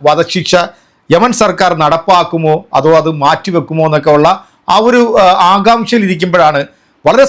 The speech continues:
സന്തോഷകരമായിട്ടുള്ള ആ ഒരു വാർത്ത നമ്മളിലേക്ക് എത്തിയത്. നിമിഷപ്രിയയുടെ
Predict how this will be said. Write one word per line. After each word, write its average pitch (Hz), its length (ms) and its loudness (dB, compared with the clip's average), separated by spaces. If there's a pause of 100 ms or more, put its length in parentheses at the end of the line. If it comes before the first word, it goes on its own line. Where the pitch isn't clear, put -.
സന്തോഷകരമായിട്ടുള്ള 196 800 2
ആ 170 140 4
ഒരു 170 160 -4
വാർത്ത 147 320 2 (160)
നമ്മളിലേക്ക് 143 440 -2
എത്തിയത്. 120 260 -4 (200)
നിമിഷപ്രിയയുടെ 151 600 0